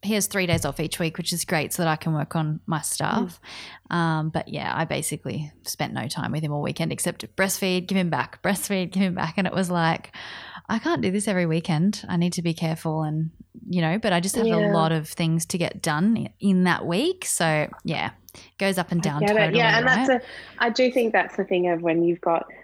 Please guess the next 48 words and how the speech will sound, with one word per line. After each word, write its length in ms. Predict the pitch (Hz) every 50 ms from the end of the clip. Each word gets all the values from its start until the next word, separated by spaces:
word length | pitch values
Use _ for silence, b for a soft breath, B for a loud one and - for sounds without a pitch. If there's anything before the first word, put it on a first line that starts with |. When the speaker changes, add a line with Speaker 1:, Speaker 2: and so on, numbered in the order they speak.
| B B _
Speaker 2:
like, 160 | - - -
if 120 | 180 - -
you're 80 | 180 156
trying 220 | - 190 170 165
to 80 | 170 160
get 220 | 165 156 - -
stuff 220 | - 165 156 -
done 200 | - 165 156 160
in 100 | 156 156
a 60 | 156 147
part-time 840 | - - 160 - - - - - - 160 151 147 147 151 147 151 165 b b b b b b b - -
kind 180 | 175 156 156
of 120 | 156 165 175
way, 320 | 190 185 165 151 143 - 156 - 233 240 -
Speaker 1:
Yeah. 200 | 202 190 170 156 -
Speaker 2:
um, 180 | 175 170 170
but 160 | 170 180 170
it's 160 | - - - 185
really 240 | 180 170 160 160
a 60 | 160 156
full-time 500 | - 180 170 165 - - 170 156 165 160
job 460 | - 165 156 151 143 - - 233 220 -
or 120 | - 165 156
more, 460 | 151 156 160 147 135 - 151 196 277 - -
Speaker 1:
Yeah. 280 | 208 196 180 170 160 143
Speaker 2:
um, 600 | 165 165 165 165 160 160 160 156 156 156 - - _ _ _ -
you, 260 | 185 190 190 196 190
you're, 220 | 175 185 196 185 - _ _
you're 160 | - 214 196 185
concentrating 800 | - - - 190 196 202 - 214 208 - 190 165 151 156 151 151
that 180 | 147 147 - -
work 340 | 147 147 156 196 - -
into, 520 | 170 160 151 - - 151 143 143 143 143 143 - _ _ -
Speaker 1:
Yeah, 240 | 196 185 170 160 -
a 80 | - 175
small 300 | - - 180 180 180 175
Speaker 2:
you 60 | 143
know, 40 | 156
Speaker 1:
period. 380 | 170 165 156 151 160 160 160 151
Speaker 2:
three 160 | 180 175 170
days 340 | 160 160 156 156 156 156 -
or 80 | 156
four 280 | 147 - - 165 160 160
da-, 100 | 165 170 -
yeah, 420 | 190 196 185 180 170 165 160 160
like, 200 | 160 160 170 -
I'm 160 | 175 180 185
doing 320 | 175 180 170 165 160 165